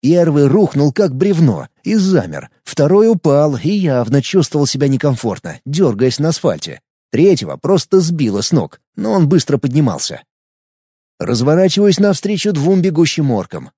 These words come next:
у обоих в руках по топору и щиту. Первый падает, не добегая. Щит — плохая защита от пули.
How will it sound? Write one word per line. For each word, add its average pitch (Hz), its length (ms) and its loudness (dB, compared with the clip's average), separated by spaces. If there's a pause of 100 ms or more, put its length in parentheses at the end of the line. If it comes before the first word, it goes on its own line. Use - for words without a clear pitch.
у 110 80 -10
обоих 143 440 0
в - 20 -6
руках 147 400 0
по 160 100 0
топору 160 380 2
и 151 40 2
щиту. 92 460 -6 (320)
Первый 170 380 2
падает, 123 500 0
не 165 120 4
добегая. 127 580 -2 (260)
Щит — - 400 -6
плохая 226 520 -6
защита 123 420 -2
от 131 100 -4
пули. 80 360 -4